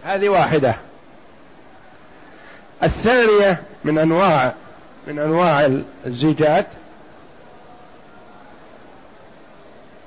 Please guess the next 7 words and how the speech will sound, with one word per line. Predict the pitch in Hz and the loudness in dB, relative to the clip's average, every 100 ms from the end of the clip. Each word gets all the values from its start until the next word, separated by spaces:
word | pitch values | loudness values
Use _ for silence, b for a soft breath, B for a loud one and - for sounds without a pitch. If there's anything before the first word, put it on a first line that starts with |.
| - - | -14 -4
أن | 190 196 196 180 175 - - - - - - | -2 0 0 2 0 -4 -16 -20 -20 -8 -2
البغايا | 185 175 185 170 226 190 165 151 165 190 - - - - - - - - - - - - - - - | 0 0 0 2 2 4 4 4 2 0 -8 -20 -20 -20 -20 -20 -20 -20 -20 -20 -20 -20 -20 -20 -8
يضعن | 180 196 208 147 147 180 190 - - - - - | -2 0 0 0 0 0 -2 -10 -20 -20 -20 -8
على | 143 180 175 196 196 - - - - - - - | -2 0 2 2 0 -8 -20 -20 -20 -20 -20 -8
بيوتهن | 170 190 185 170 170 156 214 185 | 0 2 2 2 2 0 0 -2
أعلام | 170 156 165 165 113 - - - - - - - - - - - - - - - - - - - - - 135 | 0 0 2 2 0 -6 -20 -20 -20 -20 -20 -20 -20 -20 -20 -20 -20 -20 -20 -20 -20 -20 -20 -20 -20 -20 -6
دالة | 175 208 185 175 196 | -2 0 2 2 2